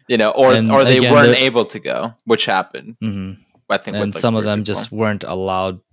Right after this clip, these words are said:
Speaker 2: to go based off of, like, you know, behavior, in-game behavior. I think they do a quick scan to make sure that they're br-, not bringing in, like, someone toxic to the environment and stuff like that, which was also big news for, like, characters like Panzer Dragon and stuff like that.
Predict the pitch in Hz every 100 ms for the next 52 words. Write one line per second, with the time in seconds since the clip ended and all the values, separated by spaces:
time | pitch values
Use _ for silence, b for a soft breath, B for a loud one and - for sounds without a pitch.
0 | _ - 107 104 98 95 95 92 - 90
1 | 101 95 92 95 - 120 107 104 139 143
2 | 156 117 92 - - 156 139 131 110 110
3 | 101 101 143 123 117 113 107 104 - 113
4 | - 110 101 92 104 - 101 98 98 95
5 | 98 101 - B B B 120 107 113 107
6 | 104 98 95 - 110 98 - 101 95 92
7 | 104 92 90 90 87 87 80 85 76 -
8 | 69 65 90 - _ b b b - 107
9 | 107 104 92 95 95 92 - 92 82 -
10 | _ _ _ _ - 98 98 87 87 -
11 | 90 85 82 87 85 85 82 - 80 73
12 | - 64 -